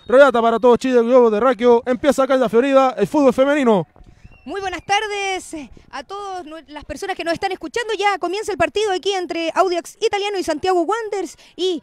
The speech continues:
Speaker 2: el control del balón se encuentra en el centro de la cancha. Juega Audax Italiano hacia atrás con su arquera Constanza Muñoz para tratar de abrir el juego por el costado derecho por su compañera Camila Contreras, quien, eh, se cruza ahí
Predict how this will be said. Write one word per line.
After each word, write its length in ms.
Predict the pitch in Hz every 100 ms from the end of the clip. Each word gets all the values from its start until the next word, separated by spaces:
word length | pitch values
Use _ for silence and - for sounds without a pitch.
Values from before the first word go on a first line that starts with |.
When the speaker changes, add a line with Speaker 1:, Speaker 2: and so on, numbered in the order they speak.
| -
Speaker 2:
el 140 | 285 320
control 280 | 302 381 349
del 120 | 311
balón 200 | 302 339
se 100 | 311
encuentra 300 | 277 359 339
en 100 | 320
el 100 | 302
centro 300 | - 392 339
de 80 | 311
la 120 | 285
cancha. 360 | 320 349 311 269 -
Juega 280 | - 302 294
Audax 360 | 294 302 285 -
Italiano 560 | 330 302 294 320 320 - -
hacia 320 | 349 359 330
atrás 180 | 311 320
con 140 | 302
su 160 | 269 247
arquera 400 | 254 - 302 262 _
Constanza 760 | 254 254 - 302 311 - 294 269 262
Muñoz 500 | 254 269 294 359 339 - _
para 280 | 330 320 311 311
tratar 300 | 330 392 381
de 60 |
abrir 200 | 359 403
el 60 | 370
juego 280 | - 466 403
por 120 | 359
el 60 |
costado 380 | 330 403 381 349 - -
derecho 460 | 262 349 427 392
por 100 | 302
su 80 | -
compañera 500 | - 294 320 392 349 - -
Camila 320 | 294 370 349
Contreras, 640 | 320 311 453 480 403 - - -
quien, 240 | 415 440
eh, 240 | 403 359 302 -
se 200 | - -
cruza 320 | 466 - 330
ahí 260 | 392 381